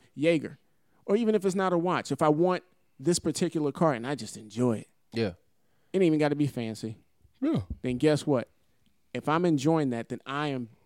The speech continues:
Speaker 1: working for my happiness.
Speaker 2: That's fair. No, that's fair. Um, I was just, the reason why I was saying that, to your point, is because if most people genuinely don't want what they say that they want,
Speaker 1: Mm-hmm.
Speaker 2: right?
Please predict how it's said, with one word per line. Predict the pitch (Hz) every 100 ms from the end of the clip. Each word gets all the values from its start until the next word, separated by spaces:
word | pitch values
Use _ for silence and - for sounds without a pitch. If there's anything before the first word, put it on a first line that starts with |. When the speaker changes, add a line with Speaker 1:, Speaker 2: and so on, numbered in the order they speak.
| _ _ -
Speaker 1:
working | 139 139 127
for | 120 123
my | 120
happiness. | 113 120 135
Speaker 2:
That's | 120
fair. | 120 98 -
No, | 135
that's | 135 139
fair. | 113 87 _ _ -
Um, | 143 139 127 113 - _ _ _ _ _ _ _ _ -
I | 156 190
was | 165
just, | 151 - 127
the | 151
reason | 156 202 170
why | 143
I |
was | 135
saying | - 135 127
that, | 120 - _ - - - -
to | 135
your | 127
point, | 113 117 104 -
is | 113 113 104
because | 110 127 110
if | 110 101 135
most | 131 -
people | 123 104 95
genuinely | 107 117 110 104 101
don't | 90 98 76
want | 92 85 - _ _ -
what | 101 98
they | 95
say | 92 98 90
that | 87
they | 87
want, | 78 78 - _ _ _ _ _ -
Speaker 1:
Mm-hmm. | 107
Speaker 2:
right? | 101 95